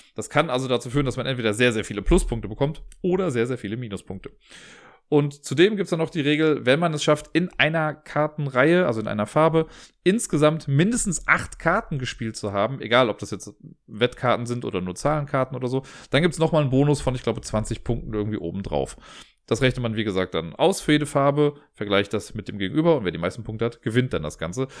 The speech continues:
Wir haben jetzt nur eine Partie gespielt, man kann auch ein Best of Three spielen, also dass man dreimal hintereinander spielt und die Punkte jedes Mal dann zusammenrechnet.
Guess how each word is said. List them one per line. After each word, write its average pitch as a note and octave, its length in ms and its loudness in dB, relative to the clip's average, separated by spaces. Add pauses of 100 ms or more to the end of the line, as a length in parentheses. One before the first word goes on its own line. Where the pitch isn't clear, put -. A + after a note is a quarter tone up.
(160)
Wir B2+ 160 6
haben D#3 120 4
jetzt D#3+ 120 -2
nur C3 140 -6
eine E3+ 160 0
Partie F3+ 300 0
gespielt, D#3+ 340 -4
man A2 100 -6
kann C3 240 -6
auch A2 140 -6
ein G#2+ 60 -10
Best A2 180 -4
of G#2+ 160 -8
Three C#3 160 4
spielen, D3+ 260 0
also G#2+ 140 -2
dass F#2+ 80 -8
man G2 160 -4
dreimal G#2+ 320 2
hintereinander G#2+ 420 -2
spielt C3 260 -2
und G2+ 100 -8
die G2+ 60 -6
Punkte A#2 420 0 (280)
jedes A2 260 0
Mal G#2+ 140 2
dann G2+ 120 2
zusammenrechnet. C#3 800 0